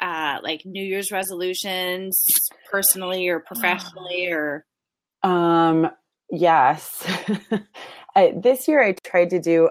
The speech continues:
Speaker 2: I, there was a big movement on, um, on Facebook this year and, and in Twitter too, on finding a one word resolution.
Speaker 1: That was
Speaker 2: I
Speaker 1: last year too.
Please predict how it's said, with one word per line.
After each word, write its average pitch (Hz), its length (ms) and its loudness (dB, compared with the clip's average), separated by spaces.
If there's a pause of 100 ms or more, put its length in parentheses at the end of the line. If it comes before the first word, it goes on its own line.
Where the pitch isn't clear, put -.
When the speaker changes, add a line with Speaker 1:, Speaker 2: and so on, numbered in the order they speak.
Speaker 2:
I, - 180 0
there 208 200 0
was 208 160 -2
a 208 60 -2
big 302 240 -4
movement 180 560 -4 (120)
on, 147 520 -8 (360)
um, 135 400 -10 (200)
on 165 180 0
Facebook 165 500 0
this 156 220 -2
year 143 340 2
and, 170 140 2
and 208 280 2
in 196 120 2
Twitter 160 300 0
too, 143 280 -2 (360)
on 156 280 0
finding 175 360 2
a 147 80 -2
one 156 460 2
word 147 340 0
resolution. 147 840 -2 (220)
Speaker 1:
That 381 120 4
was 480 260 4
Speaker 2:
I - 120 8
Speaker 1:
last - 200 2
year 330 220 -6
too. 220 400 2